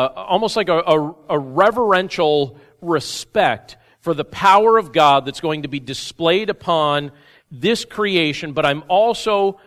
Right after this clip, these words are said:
grateful that the Lord is not going to let injustice prevail. Because when you look at how Joel describes the things that, as the Lord give, gives him these words, right? When he describes what has been happening to the people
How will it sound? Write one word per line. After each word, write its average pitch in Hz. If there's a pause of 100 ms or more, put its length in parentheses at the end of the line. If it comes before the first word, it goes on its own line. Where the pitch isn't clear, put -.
(180)
grateful 147
that 143
the 151
Lord 156
is 139
not 156
going 160
to 156
let 135
injustice 151 (760)
prevail. 123 (1200)
Because 196
when 208
you 208
look 285
at 277
how 208
Joel 185
describes 151
the 139
things 165
that, 143 (160)
as 165
the 175
Lord 170
give, 175
gives 185
him 147
these 120
words, 120
right? 135 (200)
When 190
he 185
describes 170
what 208
has 196
been 170
happening 180
to 196
the 165
people 190